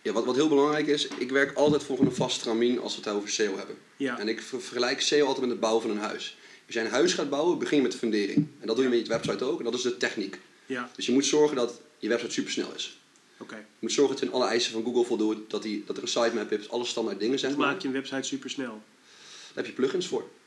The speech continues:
Speaker 2: Oké.
Speaker 1: Eh, optie één is, als je een website zelf maakt, dan, dan moet je het zelf doen. Dus dan moet je met plugins gaan werken.
Speaker 2: Ja.
Speaker 1: Je kan ook je developer vragen.
Speaker 2: Ja.
Speaker 1: Eh, je kan googlen.
Speaker 2: Ja, oké.
Speaker 1: Er zijn wel stan-, er zijn een aantal technieken die gewoon heel goed werken. Een daarvan is caching en minification bijvoorbeeld.
Speaker 2: Oké.
Speaker 1: Dat zijn vormen van snelheidsoptimalisaties.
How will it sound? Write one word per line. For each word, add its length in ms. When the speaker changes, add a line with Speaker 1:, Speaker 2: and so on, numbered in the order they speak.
Speaker 2:
Oké. 100
Speaker 1:
Eh, 520
optie 300
één 200
is, 200
als 200
je 60
een 60
website 340
zelf 280
maakt, 400
dan, 320
dan 100
moet 80
je 100
het 80
zelf 160
doen. 180
Dus 100
dan 80
moet 100
je 60
met 100
plugins 300
gaan 100
werken. 340
Speaker 2:
Ja. 240
Speaker 1:
Je 100
kan 120
ook 80
je 80
developer 400
vragen. 380
Speaker 2:
Ja. 200
Speaker 1:
Eh, 240
je 60
kan 180
googlen. 380
Speaker 2:
Ja, 260
oké. 140
Speaker 1:
Er 100
zijn 140
wel 80
stan-, 220
er 60
zijn 160
een 60
aantal 200
technieken 380
die 100
gewoon 160
heel 80
goed 160
werken. 360
Een 40
daarvan 200
is 140
caching 340
en 60
minification 580
bijvoorbeeld. 480
Speaker 2:
Oké. 220
Speaker 1:
Dat 100
zijn 260
vormen 320
van 100
snelheidsoptimalisaties. 1160